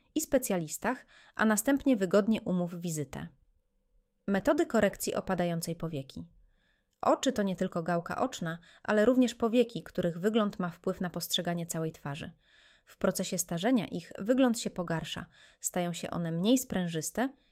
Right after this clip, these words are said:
i zaczynają opadać, przez co oczy sprawiają wrażenie zmęczonych, a cała twarz przybiera smutny wygląd. Naprzeciw tym niekorzystnym zmianom wychodzi medycyna estetyczna, której dzisiejsze możliwości są w stanie skutecznie poradzić sobie z wyżej opisanym problemem.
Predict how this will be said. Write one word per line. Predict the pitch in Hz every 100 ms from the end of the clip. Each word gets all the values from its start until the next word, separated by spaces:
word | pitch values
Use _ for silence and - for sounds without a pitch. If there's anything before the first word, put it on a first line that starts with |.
| _ 262
i |
zaczynają | 254 226 202 196 190 -
opadać, | 185 170 151 196 -
przez | - 185
co | - -
oczy | - 262 233
sprawiają | - 190 180 185 185
wrażenie | 185 175 180 175
zmęczonych, | 170 170 165 147 160 208 _ - - -
a | -
cała | 208 320 277
twarz | - 240
przybiera | - - 202 202
smutny | 190 190 - 185
wygląd. | 165 156 151 160 - _ _ _ _ _ 208
Naprzeciw | 202 240 226 208
tym | 208 202
niekorzystnym | 196 196 190 269 - 220
zmianom | 175 202 226 214 202
wychodzi | 180 185 180 185
medycyna | 185 165 170 208 190
estetyczna, | - - 175 185 - 151 151 _ - - _
której | - 190 180
dzisiejsze | 170 - 226 220
możliwości | 180 165 170 196 233 196
są | - 175
w | -
stanie | - 190 180
skutecznie | - 180 220 - 202
poradzić | 170 175 180 185 -
sobie | 180 165 165
z | 170
wyżej | 220 226 214
opisanym | - - - 170 165
problemem. | - 156 156 - 160